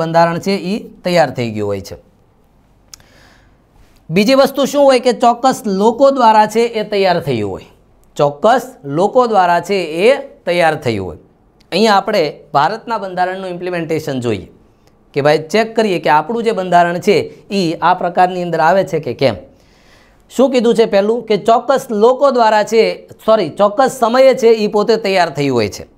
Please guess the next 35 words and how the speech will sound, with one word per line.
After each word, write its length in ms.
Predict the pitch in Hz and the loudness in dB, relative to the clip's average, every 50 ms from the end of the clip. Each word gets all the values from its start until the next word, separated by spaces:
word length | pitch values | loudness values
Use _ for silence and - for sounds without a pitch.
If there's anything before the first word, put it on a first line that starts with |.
| _ - | _ -2
તો 60 | 156 | 0
આપણે 200 | 151 151 165 175 | 0 2 0 0
બધા 240 | 175 175 170 180 185 | -2 0 0 0 0
જ 60 | 180 | 0
જાણીએ 300 | 156 170 160 170 175 170 | 0 -2 -4 -4 -4 -6
છીએ 140 | 151 135 151 | -6 -6 -6
કે 100 | 147 175 | -6 -6
બંધારણ 420 | 139 139 147 156 165 170 180 180 175 | -6 -4 -2 0 2 2 2 0 -2
સભાની 400 | 147 160 151 165 165 160 165 160 | -4 -2 0 0 0 0 -2 -2
જે 120 | 160 165 | -4 -4
પહેલી 360 | - - 151 147 175 202 226 | -2 -2 0 0 0 0 0
બેઠક 360 | 196 180 170 160 156 160 160 | 0 0 0 0 0 -2 -2
છે, 300 | 147 - 156 139 113 - - - - - - - | -2 0 -2 0 0 -2 -6 -12 -20 -20 -18 -8
બરાબર, 420 | 160 156 165 185 185 196 214 208 | -4 0 0 2 2 2 2 0
એ 440 | 214 196 185 185 208 233 254 254 - - - _ _ - | 0 0 0 2 4 4 4 2 -4 -14 -20 _ _ -10
નવ 340 | 135 143 156 175 190 220 | -6 -2 0 2 2 2
ડિસેમ્બર 760 | 208 170 180 170 - 196 185 180 180 170 165 170 190 220 254 262 - - - - _ _ _ - - | 2 0 -2 -2 -2 -2 -2 -2 0 0 2 2 4 2 0 -2 -6 -14 -20 -20 _ _ _ -12 -8
ઓગણીસો 500 | - 175 175 185 196 208 202 - 180 165 | -6 -4 -4 -2 -4 -4 -2 0 0 0
ને 280 | 175 202 226 262 262 - - - _ - - | 0 0 -2 -2 -4 -8 -16 -20 _ -4 -2
છેતાલીસ 540 | 185 196 208 208 208 180 156 147 139 - - - | 0 0 2 2 2 2 2 0 -2 -4 -8 -10
અને 200 | 165 170 170 170 | -6 -4 -2 -4
છેલ્લે 420 | 151 - - 185 196 220 240 240 | -4 -4 -4 -4 0 4 4 4
જ્યારે 220 | 214 214 196 196 202 | 4 4 2 0 0
ઈ 100 | 196 185 | -2 -2
પોતે 300 | 185 190 180 180 190 185 | -2 -4 -4 -4 -4 -4
કમ્પ્લીટ 440 | 185 185 170 170 175 185 196 175 - | -4 -4 -6 -4 -4 -4 -4 -2 2
થયું 240 | 226 226 175 131 - - - - _ - | 2 2 2 2 0 -6 -18 -20 _ -10
તો 100 | - 175 | -6 -4
એ 140 | 175 185 190 | -4 -2 -2
છે 380 | 180 190 196 220 240 233 226 - - | -2 0 2 2 2 0 -2 -4 -4
છવ્વીસમી 840 | 160 165 170 190 208 208 202 - 196 185 196 208 233 262 - - - - - - 147 | -4 -4 -2 -4 -4 -6 -6 -8 -6 -4 -2 -2 -2 -2 -4 -8 -16 -20 -18 -12 -8
નવેમ્બર 640 | 147 143 151 160 180 190 196 196 180 180 180 202 233 233 - - | -6 -2 0 2 2 2 0 0 0 0 2 2 2 0 -2 -4
ઓગણીસો 580 | 175 180 185 190 202 208 208 202 - 175 160 | -4 -4 -4 -4 -4 -4 -6 -4 -2 -2 -2
ને 220 | 160 175 202 240 269 - | -2 -2 -2 -2 -2 -2
ઓગણપચાસ. 840 | 175 175 180 175 185 190 196 180 185 156 151 - - 180 160 127 113 | -4 -4 -2 -2 -2 -4 -4 -4 -4 -6 -4 -2 0 2 2 2 0